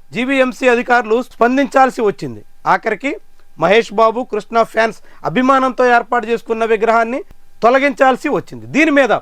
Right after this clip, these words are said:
ఇప్పుడు రాష్ట్ర వ్యాప్తంగా మహేష్ బాబు ఫ్యాన్స్ మండిపడుతున్నారు. ఇప్పటికే జనసేన, పవన్ కళ్యాణ్ అభిమానులు అల్లు అర్జున్తో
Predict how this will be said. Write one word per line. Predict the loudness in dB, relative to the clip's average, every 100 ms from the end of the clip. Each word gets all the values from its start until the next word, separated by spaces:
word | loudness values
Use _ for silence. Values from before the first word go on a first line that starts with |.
| -4 -14
ఇప్పుడు | -6 2 4 4 -2 -8
రాష్ట్ర | 0 0 0 0
వ్యాప్తంగా | 2 0 -2 0 0
మహేష్ | 2 0 0
బాబు | 0 0 0
ఫ్యాన్స్ | -2 -2 -6 -20 -18
మండిపడుతున్నారు. | -8 -4 -2 -2 -2 -4 -10 -12 -18 -20 -20 -18
ఇప్పటికే | -8 -2 0 4 2 2 -12 -12
జనసేన, | -2 -2 0 2 2 2
పవన్ | 2 -2 -2
కళ్యాణ్ | -2 0 2 2
అభిమానులు | 0 0 0 2 2 2 -2 -10 -2
అల్లు | 0 2 2
అర్జున్తో | 2 -2 -6 0 0